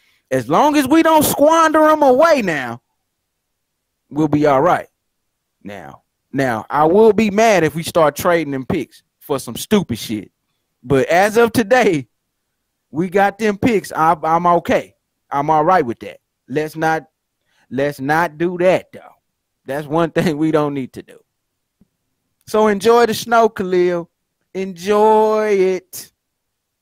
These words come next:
Have fun with Aaron Rodgers and them. We ain't gotta worry about you.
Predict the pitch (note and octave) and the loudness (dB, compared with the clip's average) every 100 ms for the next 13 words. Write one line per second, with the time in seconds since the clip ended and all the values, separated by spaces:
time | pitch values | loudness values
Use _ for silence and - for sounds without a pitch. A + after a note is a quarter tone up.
0 | _ _ _ _ _ _ _ _ _ _ | _ _ _ _ _ _ _ _ _ _
1 | _ _ _ _ _ - F3 G3+ - A3+ | _ _ _ _ _ -6 -4 -2 -2 -2
2 | A3+ A3 A3 A3+ A3 A3 A3+ G#3 F3+ F3+ | 0 0 -2 -2 0 0 0 -2 -10 -8
3 | F3+ F3+ F3+ _ _ _ _ _ _ _ | -6 -6 -8 _ _ _ _ _ _ _
4 | _ _ _ _ _ D3+ F#3 G#3 G3 F3+ | _ _ _ _ _ -10 -6 -4 -2 -2
5 | D#3+ D#3+ C#3+ C#3 C#3 - | 0 -2 -2 -2 -4 -6